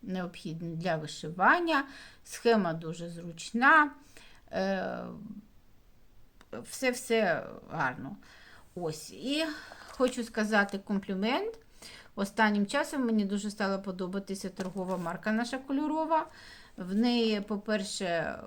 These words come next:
у-, вони раніше радували нас своїми заготовками,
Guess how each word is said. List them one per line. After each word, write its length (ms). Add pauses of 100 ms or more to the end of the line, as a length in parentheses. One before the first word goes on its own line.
(100)
у-, 360
вони 500
раніше 840
радували 640
нас 320
своїми 300
заготовками, 960